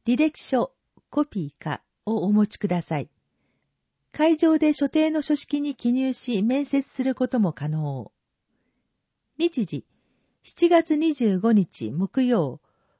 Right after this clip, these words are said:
午後一時から四時、午後零時半受付開始。場所、ティアラ高等地下一階大会議室、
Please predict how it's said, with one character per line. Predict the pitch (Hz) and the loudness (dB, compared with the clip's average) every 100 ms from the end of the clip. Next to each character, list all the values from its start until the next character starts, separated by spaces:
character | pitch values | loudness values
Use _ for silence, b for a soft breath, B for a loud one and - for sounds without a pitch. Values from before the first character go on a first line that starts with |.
| _ | _
午 | 302 330 | 0 4
後 | 285 | 4
一 | 185 - 277 | 4 2 -2
時 | 220 | -2
か | - 147 | -4 -6
ら | 143 | 0
四 | 202 | 0
時、 | 208 104 - _ _ _ _ _ _ _ _ | 0 -4 -14 _ _ _ _ _ _ _ _
午 | 330 349 | 0 2
後 | 240 | 2
零 | 190 262 | 4 2
時 | 269 269 | 2 -2
半 | 247 220 160 | -2 -2 -2
受 | - 214 | -2 -4
付 | - 185 | -2 -8
開 | - 165 | -4 -6
始。 | 156 - 120 - _ _ _ _ _ _ _ _ _ - | -6 -8 -10 -12 _ _ _ _ _ _ _ _ _ -2
場 | 226 | -2
所、 | - 254 - _ _ _ _ | 0 -2 -2 _ _ _ _
テ | 349 | 2
ィ | 339 | 4
ア | |
ラ | 226 190 | 4 0
高 | 202 202 | 0 -2
等 | - 180 170 139 160 | 0 0 0 -2 -6
地 | - | -10
下 | - 269 | -2 0
一 | 180 _ | 0 _
階 | - 208 196 - | -4 -2 -4 -4
大 | 214 285 277 | -2 0 0
会 | 254 254 | 0 2
議 | 233 220 | 2 2
室、 | - - - | -2 -12 -14